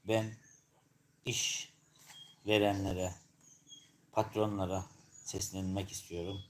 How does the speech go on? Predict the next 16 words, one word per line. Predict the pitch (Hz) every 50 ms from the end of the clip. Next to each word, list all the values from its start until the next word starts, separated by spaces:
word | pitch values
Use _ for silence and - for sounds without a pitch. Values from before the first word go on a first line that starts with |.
| _ _ _ _ _ _ _ - - -
Bu | 104 107
mübarek | 98 95 90 85 92 92 92 98 104 101 -
Cuma | - - 95 98 104 104
günü | 104 98 98 95 90
hürmetine | 90 98 92 90 92 92 - 95 98 101 98 98 - _ _ _ _ _ _ _ _ _ _ -
kıymetli | 104 101 98 98 95 98 - 92
patronlarımız, | - 95 92 - - 95 95 92 90 90 87 87 90 90 - - - - - - - _ _ _ _
işverenlerimiz, | - 107 - - 101 101 95 98 95 95 90 90 85 87 92 101 98 - - - - - _ _ _ _ _ _ 101
lütfen | 107 110 107 - - - 95 98 98 98 95 - _ _ _ _ _ _ _ _ - - - - - - - - - _ _ _ - - - - _ _ - - - _ _ _ _ - - - - _ _ - - - - - - -
her | - 127 127
iş | 120 110 - -
yerinde | 110 107 104 101 101 107
yapabilirsiniz, | 104 98 101 95 90 90 90 87 82 - - 90 80 - -
her | 117 113
yerde | 104 104 98 95 90 98
yapabilirsiniz. | 98 92 90 92 87 87 87 90 87 - - - 85 80 - - - -